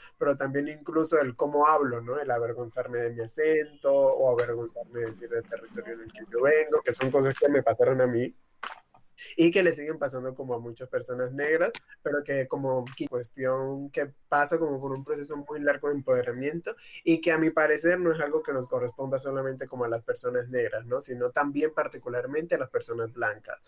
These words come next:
o sea, personas blanco-mestizas de color de piel,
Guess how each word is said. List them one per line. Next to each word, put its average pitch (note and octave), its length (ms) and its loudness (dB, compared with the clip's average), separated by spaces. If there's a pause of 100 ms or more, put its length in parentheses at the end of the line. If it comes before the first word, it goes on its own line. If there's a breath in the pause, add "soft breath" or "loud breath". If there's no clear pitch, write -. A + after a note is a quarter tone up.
(240 soft breath)
o C3 80 -6
sea, C3 180 0
personas C3+ 420 0
blanco-mestizas C3 920 -2
de C3+ 260 4
color A2+ 300 2
de C#3 100 -2
piel, C3+ 320 2